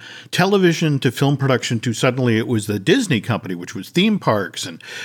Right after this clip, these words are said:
consumer products and, and that sort of thing. And so the notion was by bringing Frank Wells in, who was somewhat older, we're looking for that kind of Walt Roy dynamic.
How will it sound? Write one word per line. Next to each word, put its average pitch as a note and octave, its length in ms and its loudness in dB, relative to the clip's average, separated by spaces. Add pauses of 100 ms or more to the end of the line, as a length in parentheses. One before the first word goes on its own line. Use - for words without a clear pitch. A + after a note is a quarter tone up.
(160)
consumer A#2 420 -2
products G3+ 500 -2
and, A2 180 -4
and B2+ 160 0
that C#3 180 2
sort D3 160 2
of A#2 80 -2
thing. G2+ 240 -4
And A#2+ 120 -6
so B2 280 0 (360)
the D3 100 4
notion D#3 600 2
was C3+ 440 2
by B2 240 2
bringing C3+ 500 2
Frank A#2+ 460 0
Wells A#2+ 640 2 (100)
in, G2+ 460 0 (460)
who C3 80 0
was B2 200 4
somewhat G3 480 2
older, D3+ 540 2 (180)
we're A2 140 2
looking D#3 380 2
for C#3+ 140 0
that A#2 220 0
kind B2+ 300 0
of A2 240 2
Walt A#2 500 2 (160)
Roy A2+ 600 4
dynamic. A2 880 0